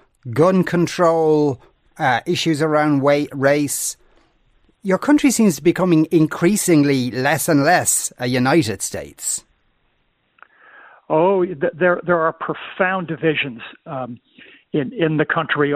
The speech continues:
Speaker 2: over these hot-button issues. Uh, certainly abortion, gun control, a-, a-, as you mentioned. And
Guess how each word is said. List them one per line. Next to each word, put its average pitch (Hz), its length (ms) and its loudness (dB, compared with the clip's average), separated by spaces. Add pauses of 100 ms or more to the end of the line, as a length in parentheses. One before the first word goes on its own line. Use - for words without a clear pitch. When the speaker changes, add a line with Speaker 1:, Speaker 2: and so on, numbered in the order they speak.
Speaker 2:
over 147 480 0
these 143 200 -4
hot-button 156 640 -4
issues. 131 400 -8 (680)
Uh, 135 220 -8 (120)
certainly 160 280 -2
abortion, 143 500 -2
gun 143 240 -4
control, 135 500 -2
a-, 139 60 -2
a-, 151 300 -2
as 151 220 0
you 139 100 -2
mentioned. 135 480 -4 (580)
And 175 180 -6